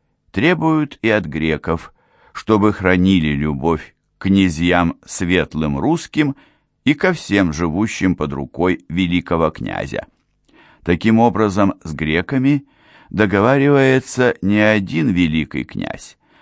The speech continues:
а вся община князей, всё княжьё. Князья же – как заметила договор, сидели в своих особых городах.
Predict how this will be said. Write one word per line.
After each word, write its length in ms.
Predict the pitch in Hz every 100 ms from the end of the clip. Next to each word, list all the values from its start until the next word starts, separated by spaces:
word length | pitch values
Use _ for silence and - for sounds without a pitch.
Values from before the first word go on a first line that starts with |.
| _ _
а 140 | 90 92
вся 360 | - 147 156
община 760 | - 113 - - 117 117 80 71
князей, 720 | 76 78 76 62 50 50 _ _ _ _ _ _
всё 580 | - - 151 143 110 _
княжьё. 800 | - 107 110 98 85 67 50 - _ _ _ _ _ - -
Князья 720 | - 110 104 85 80 67 58
же – 280 | 92 139 147 _ _ -
как 160 | 123 110
заметила 640 | 117 120 123 120 117 117
договор, 600 | 117 101 110 104 117 117 _ _ _ -
сидели 640 | - 120 107 151 185 180 156
в 80 | -
своих 480 | 98 101 139 160
особых 520 | 101 - 95 110 113 90
городах. 720 | 107 104 85 53 50 -